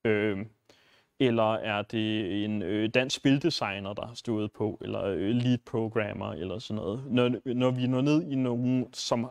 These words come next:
måske har haft, skal vi sige, mindre indflydelse, så, så begynder vi at snakke om, om det nu også kan betragtes som dansk. Men, øh, men altså, øh, der er rimelig meget, der falder ind over.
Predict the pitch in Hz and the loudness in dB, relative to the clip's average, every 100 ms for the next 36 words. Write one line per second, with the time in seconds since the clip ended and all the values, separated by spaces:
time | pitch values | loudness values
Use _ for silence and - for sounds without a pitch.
0 | - 123 113 135 113 107 113 - - - | -4 -6 -2 0 0 0 -6 -8 -10 -6
1 | 107 - 110 113 120 123 127 131 117 98 | -4 -2 0 2 4 4 2 2 0 0
2 | 107 - 113 95 98 - 101 76 - 110 | -6 -8 -10 -8 -10 -6 -6 -4 0 0
3 | 107 104 95 - - - - 127 120 120 | 2 -2 -6 -12 -20 -20 0 2 2 2
4 | 110 107 101 - 95 95 101 - 104 101 | 0 0 -2 -2 -6 -4 -6 -4 -8 -4
5 | 110 107 _ _ - 139 117 98 101 - | -2 -4 _ _ -2 2 2 2 -2 -4
6 | 110 - - 98 - - 104 95 - - | -6 -6 -4 -4 -4 -8 -2 -4 -4 -12
7 | - _ 120 104 98 85 104 _ _ _ | -12 _ -4 -2 -2 -2 -4 _ _ _
8 | _ _ _ _ _ _ _ 117 110 95 | _ _ _ _ _ _ _ 2 2 2
9 | - 107 - _ 120 110 101 104 _ - | -2 -4 -6 _ -2 0 0 -4 _ 2
10 | 107 131 151 123 135 147 160 156 120 104 | 4 6 2 2 2 2 4 2 0 0
11 | 107 110 120 98 101 98 95 82 | -2 -2 0 0 -2 -4 -6 -8